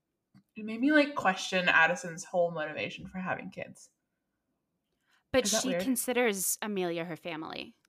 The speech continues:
Speaker 1: I know, but, like,
Speaker 2: But not her child. I, I know what you mean.
Speaker 1: Yeah.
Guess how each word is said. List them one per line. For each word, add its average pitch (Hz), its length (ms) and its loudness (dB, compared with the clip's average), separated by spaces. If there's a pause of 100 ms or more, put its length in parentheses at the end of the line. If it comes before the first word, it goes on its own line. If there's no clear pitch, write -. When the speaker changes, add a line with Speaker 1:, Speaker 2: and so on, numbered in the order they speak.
(220)
Speaker 1:
I 339 180 10
know, 170 500 8 (440)
but, 247 180 6
like, 269 160 8
Speaker 2:
But 240 100 4
not 214 200 8
her 208 120 -4
child. 160 640 -4 (100)
I, 226 200 0
I 208 160 2
know 190 140 -2
what 175 100 -4
you 170 140 -8
mean. 160 240 -6
Speaker 1:
Yeah. 185 340 10